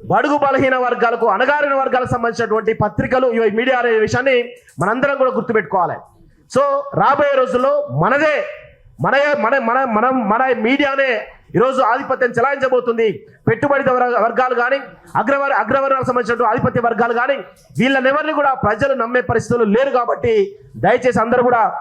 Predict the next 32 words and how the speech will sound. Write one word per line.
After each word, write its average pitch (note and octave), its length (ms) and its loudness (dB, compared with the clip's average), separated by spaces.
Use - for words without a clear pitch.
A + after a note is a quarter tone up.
మనందరం C#4 360 2
కూడా C#4+ 140 0
ఇదే B3 340 0
యూనిటీ C#4 240 -2
తోటి B3 300 0
ఎవరైతే C#4 380 0
పాలకులు C4 460 2
మనపైన B3 280 0
చేస్తున్నటువంటి B3 580 -2
ఇలాంటి A#3 400 0
ఆ, E3 40 4
ఆ G#3 100 2
వ్యాఖ్యలను C4 480 0
మనందరం A#3 360 -2
కూడా B3+ 200 0
ముక్త G#3 220 -2
కంఠంతో B3+ 500 0
ఐక్యంగా C4 500 0
మ-, F#3+ 60 -4
ఖండించాల్సిన A#3+ 580 -2
అవసరం G#3+ 260 0
అయితే A3+ 120 0
ఉంది. A3 260 0
చివరగా B3+ 340 0
ఒక B3 120 -8
విషయం A3+ 260 -2
చెప్పాలి, G3+ 280 -2
ఎందుకంటే B3 400 0
మనం A#3 240 -2
ఏ A3+ 140 2
విధంగా B3+ 400 0
ప్రభావితం C4 480 0